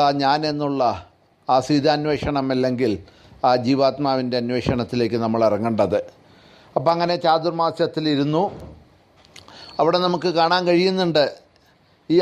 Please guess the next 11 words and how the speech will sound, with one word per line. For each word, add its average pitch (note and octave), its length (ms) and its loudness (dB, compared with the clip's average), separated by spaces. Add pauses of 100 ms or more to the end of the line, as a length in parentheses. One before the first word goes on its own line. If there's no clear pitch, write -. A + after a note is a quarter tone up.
(100)
ആസക്തി F#3 460 0 (800)
എത്രത്തോളം F3+ 680 2 (460)
ഒരു D#3 160 0 (100)
മനുഷ്യനെ D#3+ 520 0 (1500)
നമ്മുടെ E3 380 2 (1400)
ആത്മതത്വ, F3 600 0 (2000)
ആ, - 20 4 (480)
അന്വേഷണങ്ങളിൽ E3+ 800 4 (100)
നിന്നും, E3 280 2 (640)
ആ, B2+ 80 0 (400)
പിന്തിരിപ്പിക്കുന്നു C#3+ 720 2